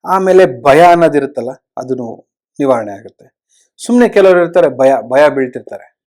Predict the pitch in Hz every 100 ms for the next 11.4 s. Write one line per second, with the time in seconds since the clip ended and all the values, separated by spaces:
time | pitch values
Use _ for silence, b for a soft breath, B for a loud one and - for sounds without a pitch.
0 | _ 127 151 208 208 202 214 190 214 202
1 | 196 185 165 139 - _ 120 143 170 170
2 | 139 123 113 95 - _ _ - 151 190
3 | 208 196 - 143 127 - _ - _ _
4 | - 160 180 175 156 123 113 - - _
5 | _ 139 135 131 143 156 - 127 117 107
6 | 104 104 _ - 175 196 196 190 151 131
7 | 135 - - 127 139 156 156 151 139 135
8 | 127 - 123 127 - 170 175 170 139 127
9 | 123 - - 135 117 113 127 - _ -
10 | 143 143 131 - 131 123 120 135 131 113
11 | 110 113 139 -